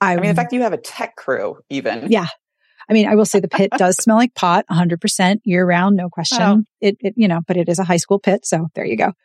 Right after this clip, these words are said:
Speaker 2: Yeah.
Speaker 1: But, like, even that energy is, is the energy of being around somebody creating something fun is a wonderful, contagious, buoyant energy, and yet we punish women for displaying that.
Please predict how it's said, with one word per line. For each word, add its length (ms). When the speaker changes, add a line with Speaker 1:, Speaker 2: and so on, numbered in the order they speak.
Speaker 2:
Yeah. 300
Speaker 1:
But, 100
like, 180
even 240
that 160
energy 600
is, 140
is 200
the 240
energy 380
of 180
being 280
around 380
somebody 380
creating 420
something 380
fun 400
is 160
a 80
wonderful, 680
contagious, 840
buoyant 580
energy, 440
and 120
yet 140
we 160
punish 580
women 480
for 240
displaying 800
that. 300